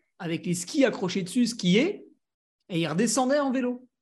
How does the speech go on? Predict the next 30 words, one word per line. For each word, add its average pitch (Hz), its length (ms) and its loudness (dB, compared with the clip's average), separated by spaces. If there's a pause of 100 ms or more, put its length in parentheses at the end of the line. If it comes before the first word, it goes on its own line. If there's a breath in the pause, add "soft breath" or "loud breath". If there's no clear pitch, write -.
(220)
Et 160 80 -6
le 170 120 -2
gros 175 260 2
problème, 277 320 0
c'est 220 160 -4
la 156 80 -4
descente. 208 460 -6
Il 139 80 -10
se - 120 -8
caillait, 196 480 0
enfin, 135 200 -10
c'était - 200 -18
terrible. 214 460 0
Euh, 107 340 -10
il 98 320 -18
mettait 135 280 -10
son 156 200 -8
corps 196 220 0
vraiment 180 200 2
en 151 80 0
rude 190 180 -2
épreuve, 202 320 -2
même 180 260 -2
pas 208 160 -4
par 156 160 -6
l'entraînement, 208 460 -6
mais 139 100 -8
simplement 185 480 -8
par 170 160 -6
les 147 100 -12